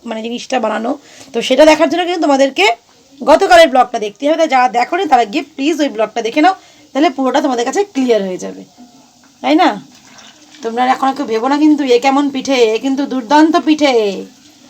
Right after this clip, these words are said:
রাঙা আলু কা পিঠে, ভাজা পিঠে। চলো, ভাজা হচ্ছে, ভালো করে ভাজা হোক।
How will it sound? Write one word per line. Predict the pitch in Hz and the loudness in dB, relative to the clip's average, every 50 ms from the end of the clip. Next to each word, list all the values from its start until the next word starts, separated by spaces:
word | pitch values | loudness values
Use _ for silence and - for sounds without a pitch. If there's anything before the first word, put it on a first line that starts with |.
| _ _ _ _ - | _ _ _ _ -4
রাঙা | 220 233 233 262 294 320 311 | -2 0 2 4 4 6 6
আলু | 302 311 | 4 4
কা | 311 320 311 | 4 4 2
পিঠে, | 311 311 311 302 311 302 269 233 214 214 208 202 - 196 | 4 2 0 2 2 2 2 2 0 -2 -4 -8 -10 -10
ভাজা | 190 202 220 254 302 | -8 -4 -2 0 0
পিঠে। | 311 294 254 - - 208 - 254 - - - - - _ _ _ _ _ _ _ - _ _ _ _ _ _ - - - - - - - - - - - | 0 -2 -6 -12 -12 -12 -14 -14 -16 -20 -20 -20 -20 _ _ _ _ _ _ _ -20 _ _ _ _ _ _ -20 -20 -20 -20 -20 -20 -20 -20 -20 -10 -6
চলো, | - 226 220 | -4 -4 -4
ভাজা | 196 214 233 226 247 247 | -2 -2 0 2 2 2
হচ্ছে, | 247 254 247 - - - 294 302 302 320 320 | 2 0 -4 -4 -2 0 2 2 4 2 2
ভালো | 269 254 233 233 247 240 | 0 0 0 0 -2 -2
করে | - 262 247 254 247 | -2 -2 -2 -2 -2
ভাজা | 214 240 226 214 240 233 226 | -2 -4 -2 0 0 -2 0
হোক। | 226 262 294 320 349 359 | 0 2 4 4 4 2